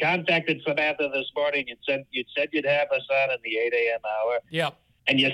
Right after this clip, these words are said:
Speaker 1: I had to sit and watch you listen and talk about this John Domingo. It went on and on and on, and you never brought us on.
Speaker 2: Yeah, I'm sorry.
Speaker 1: Now it's the nine o'clock hour.
Speaker 2: I'm sorry, sir. Uh, sometimes these things happen. I get on a roll, and then, uh, you know, I mean, I, I'm sure you can relate. I mean, you've,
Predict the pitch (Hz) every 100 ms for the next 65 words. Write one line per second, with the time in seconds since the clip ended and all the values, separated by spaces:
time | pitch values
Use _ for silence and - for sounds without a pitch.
0 | - 156 143 165 151 - 185 185 147 147
1 | 180 170 170 165 170 165 147 123 151 170
2 | 165 143 151 151 139 117 101 170 180 151
3 | 165 151 165 165 147 127 120 _ 135 151
4 | 156 156 147 - 143 139 139 - - -
5 | - 160 147 - - - 143 _ - 156
6 | 170 180 - 190 165 151 - 131 143 160
7 | 156 139 127 127 110 104 98 - 147 -
8 | 196 180 139 - 160 151 151 - 202 -
9 | 196 147 165 143 180 135 160 165 139 131
10 | 131 147 180 165 151 147 170 175 175 147
11 | 143 143 135 127 117 101 _ - 120 104
12 | 110 151 180 160 202 190 202 190 254 233
13 | 165 185 170 160 165 185 220 185 180 180
14 | 196 156